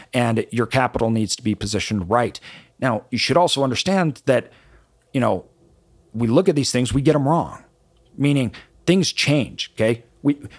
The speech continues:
I, I don't know everything that's gonna happen. I think it was pretty clear that Detroit was gonna be on a downfall, and it was never going to come back because they weren't doing anything there to make it come back. So it's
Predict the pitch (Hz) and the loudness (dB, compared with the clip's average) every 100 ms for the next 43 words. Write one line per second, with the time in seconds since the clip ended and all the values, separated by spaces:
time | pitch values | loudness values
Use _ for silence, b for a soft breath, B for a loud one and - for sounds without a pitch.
0 | B - _ - 131 - 135 160 170 156 | B -20 _ -2 -2 0 2 2 4 2
1 | 151 151 147 147 139 120 - 113 110 98 | 2 2 2 2 2 -2 -2 -2 -2 -4
2 | 78 139 202 170 147 - - 165 151 - | -2 0 2 0 -2 -2 -2 0 0 2
3 | 143 120 110 110 - 135 113 113 B B | 2 2 0 -4 0 2 2 0 B B
4 | B 127 120 - - 117 113 107 104 117 | B 0 0 0 -2 0 0 0 0 0
5 | 95 113 107 - 104 101 151 127 117 123 | 0 0 0 2 2 2 0 0 0 0
6 | 113 95 85 78 101 80 175 123 127 - | 0 -4 -6 -8 -6 2 2 2 -4 -8
7 | B B 151 131 - 95 135 202 160 113 | B B 0 0 -2 -2 2 2 0 0
8 | 185 190 135 120 117 110 104 101 95 95 | 2 2 0 -2 -2 -2 0 -2 -2 -2
9 | 101 - 127 110 147 156 123 - 101 127 | -4 -2 0 2 2 2 -2 -4 0 0
10 | - - - B B B B - 151 127 | -2 -8 -16 B B B B 2 4 4
11 | 110 98 b b b _ - 139 127 - | 0 -4 b b b _ -2 0 0 -6
12 | _ - - - | _ -6 -6 -4